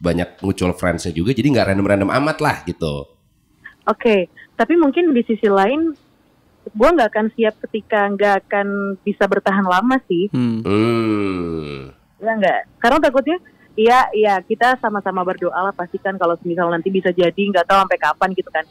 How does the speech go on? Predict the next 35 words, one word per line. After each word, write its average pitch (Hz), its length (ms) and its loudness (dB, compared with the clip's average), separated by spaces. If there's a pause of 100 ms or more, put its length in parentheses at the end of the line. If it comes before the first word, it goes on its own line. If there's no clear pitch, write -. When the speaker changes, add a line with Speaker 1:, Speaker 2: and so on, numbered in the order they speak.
Speaker 1:
Iya. 160 160 -2
Speaker 2:
Tapi 156 160 2
masalahnya 254 560 -2
adalah 196 480 -2
kalau 220 240 0
tiba-tiba 208 480 -2
nih 247 160 2
di - 80 -6
tengah 202 240 0
jalan, 202 560 2
Speaker 1:
Mhm. 101 160 0
Speaker 2:
kan 135 160 4 (320)
udah 269 300 4 (180)
putus 262 320 -2
aja. 226 320 0 (460)
Nggak 262 180 4
ngerti, 339 320 -2
nggak 302 160 0
kebayang 254 460 -2
apakah 226 500 -4 (240)
akan 208 320 -4
tetap 202 320 -2
bisa 190 240 0
berteman, 165 800 0
Speaker 1:
Mhm. 82 480 0
Speaker 2:
atau 214 160 0
justru 262 320 -2
malah 220 380 4 (180)
gue 277 80 2
jadi 254 160 2
kayak 233 240 2
kehilangan 208 480 4
satu 233 240 0
temen 220 320 2
deket 214 320 -2